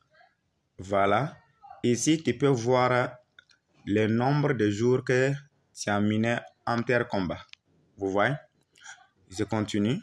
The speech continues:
Euh, ici, tu peux voir le nombre de cartes que tu as pu améliorer dans Hunter Combat. Je continue. Ici, tu peux voir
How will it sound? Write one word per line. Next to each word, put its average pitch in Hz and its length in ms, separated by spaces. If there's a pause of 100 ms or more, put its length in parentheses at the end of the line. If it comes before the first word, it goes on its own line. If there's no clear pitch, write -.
(880)
Euh, 107 460
ici, 127 300
tu 135 120
peux 143 140
voir 123 400
le 95 180 (840)
nombre 127 520
de 104 100
cartes - 420 (320)
que 139 100
tu 131 180
as 98 80
pu 123 180
améliorer 104 640 (300)
dans 90 160
Hunter 110 340
Combat. 92 340 (640)
Je 101 60
continue. 104 580 (680)
Ici, 127 380
tu - 120
peux 143 120
voir 131 580